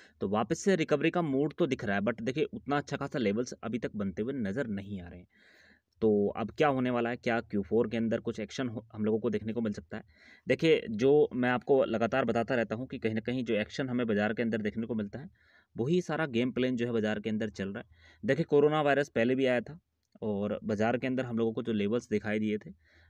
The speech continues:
लगातार मार्केट ने रिकवरी की थी, केसेस बढ़ते चले गए, बाजार ऊपर हम लोगों को मूव करता हुआ नजर आया। तो फिलहाल में क्या है कि केसेस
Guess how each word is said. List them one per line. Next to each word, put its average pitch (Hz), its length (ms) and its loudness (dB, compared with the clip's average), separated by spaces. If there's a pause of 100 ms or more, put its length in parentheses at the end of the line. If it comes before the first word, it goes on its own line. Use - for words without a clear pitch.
लगातार 123 380 0
मार्केट 123 360 -4
ने 147 100 -6
रिकवरी 104 380 -4
की 92 180 -10
थी, - 240 -18 (420)
केसेस 147 280 2
बढ़ते 127 320 2
चले 135 240 2
गए, 127 240 -2 (220)
बाजार 117 320 2
ऊपर 101 320 -2 (120)
हम 104 100 -4
लोगों 98 140 -2
को 113 100 -4
मूव 104 180 0
करता 95 260 -10
हुआ 101 160 -6
नजर 98 220 -10
आया। 92 140 -16 (560)
तो 139 80 0
फिलहाल 147 320 2
में 170 120 -2
क्या 160 120 4
है 160 60 4
कि 165 120 -6
केसेस 151 340 -4